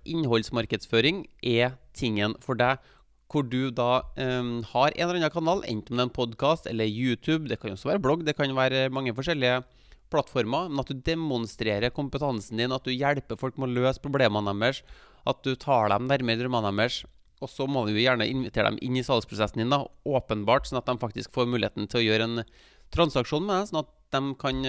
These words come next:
betale deg penger til å, til å jobbe tettere med deg for å bli tryggere på at du faktisk løser problemet for dem, eller sammen med dem da. Så det er liksom, eh, konseptet innholdsmarkedsføring. Led med verdi, gi masse verdi,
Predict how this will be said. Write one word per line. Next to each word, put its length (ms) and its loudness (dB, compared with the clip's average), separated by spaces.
betale 400 4
deg 160 4
penger 380 2
til 100 2
å, 120 6
til 80 0
å 80 2
jobbe 360 2
tettere 400 -2
med 80 2
deg 220 2
for 140 0
å 100 2
bli 280 2
tryggere 400 -2
på 140 2
at 100 -18
du 160 0
faktisk 480 -4
løser 400 4
problemet 520 2
for 200 4
dem, 320 6
eller 400 2
sammen 400 0
med 80 2
dem 220 2
da. 80 -4
Så 120 -6
det 100 4
er 100 2
liksom, 300 0
eh, 500 -6
konseptet 600 -2
innholdsmarkedsføring. 840 0
Led 400 2
med 120 -2
verdi, 240 2
gi 320 -2
masse 320 0
verdi, 380 0